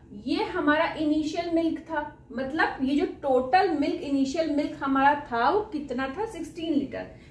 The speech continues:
मतलब कि sixteen unit की value क्वेश्चन में given है फ़ोर्टी liter।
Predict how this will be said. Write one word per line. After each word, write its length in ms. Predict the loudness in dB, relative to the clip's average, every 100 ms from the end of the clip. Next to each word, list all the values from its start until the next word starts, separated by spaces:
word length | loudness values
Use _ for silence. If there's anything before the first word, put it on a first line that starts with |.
| -16 -6
मतलब 720 | -6 0 2 2 0 -2 -10 -20 -20 -14
कि 140 | -4 -2
sixteen 1300 | -2 -8 -8 -8 -12 -10 -4 0 0 0 0 -2 -4
unit 600 | -2 2 2 2 -4 -8
की 180 | -4
value 580 | -2 -2 -2 -2 -2 -2
क्वेश्चन 640 | -2 -2 -2 -2 0 2 2
में 260 | 0 0
given 460 | -4 -8 -6 -6 -8
है 360 | -6 -4 -4 -6
फ़ोर्टी 800 | -8 -8 -8 -8 -2 -2 -2 -14 -20 -6
liter। 400 | 0 0 2 0